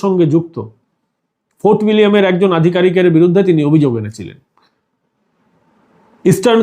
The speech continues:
কমান্ড তার সেই দাবিকে ধিক্কার জানিয়েছে, বলেছে যে মমতা বন্দ্যোপাধ্যায়ের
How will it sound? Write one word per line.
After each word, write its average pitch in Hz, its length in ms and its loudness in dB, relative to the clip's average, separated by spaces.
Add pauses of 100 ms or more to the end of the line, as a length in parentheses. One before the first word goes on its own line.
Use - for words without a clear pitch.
কমান্ড 208 280 2 (440)
তার 175 200 0
সেই 196 140 2 (100)
দাবিকে 170 340 2 (140)
ধিক্কার 160 280 -2 (100)
জানিয়েছে, 120 400 -6 (580)
বলেছে 170 340 2 (840)
যে 151 140 2
মমতা 165 300 2 (100)
বন্দ্যোপাধ্যায়ের 165 800 0